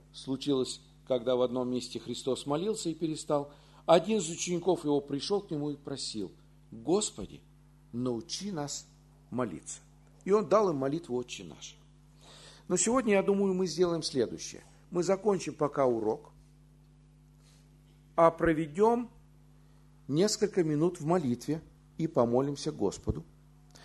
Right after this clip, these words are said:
Каким образом мы будем молиться? Значит, прежде всего, мы сейчас услышали определенные уроки.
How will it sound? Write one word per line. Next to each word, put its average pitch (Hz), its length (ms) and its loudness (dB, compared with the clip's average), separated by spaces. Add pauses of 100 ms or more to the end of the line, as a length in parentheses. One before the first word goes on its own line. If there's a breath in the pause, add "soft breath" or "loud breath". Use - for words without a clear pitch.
(160 loud breath)
Каким 180 360 6
образом 135 320 4
мы 113 80 2
будем 101 280 0
молиться? - 440 -6 (1120)
Значит, 165 220 -6
прежде 208 320 0
всего, 170 300 4
мы 151 120 0
сейчас 165 220 -2
услышали 135 640 -4 (560 soft breath)
определенные 165 800 0
уроки. 151 420 -2